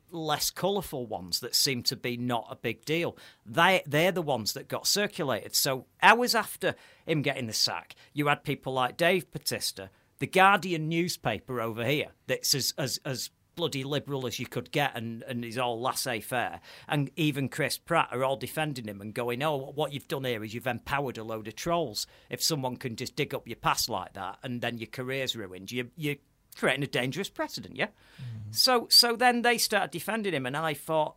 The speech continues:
Speaker 1: "They can't be, there's more to it than this." And then it only took me about five minutes, and I managed to find the actual stuff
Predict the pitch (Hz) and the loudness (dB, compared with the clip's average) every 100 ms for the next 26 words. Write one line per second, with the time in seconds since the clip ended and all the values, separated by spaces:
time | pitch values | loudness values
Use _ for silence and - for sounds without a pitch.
0 | - 151 160 170 185 185 127 170 147 151 | -8 -8 -4 0 0 0 -4 -6 -4 -4
1 | 175 175 180 - 180 202 135 127 113 170 | -2 -2 0 -2 -2 -4 -4 -4 -2 -4
2 | 156 - - - - 147 156 165 156 - | -4 -6 -10 -20 -6 -2 0 0 -2 -8
3 | _ _ - 143 151 190 208 - 214 - | _ _ -4 -2 2 0 2 2 0 -2
4 | 202 147 127 - 156 147 - 139 170 104 | -2 2 0 0 0 0 0 -4 -4 -4
5 | - - 131 135 156 196 - - - 151 | -6 -6 -6 -4 -2 -2 -4 -4 -4 -2
6 | 180 190 160 - 131 117 - 139 113 95 | -2 -2 -6 -4 -4 -4 -4 -6 -4 -2
7 | - 147 98 - | -2 -2 -8 -10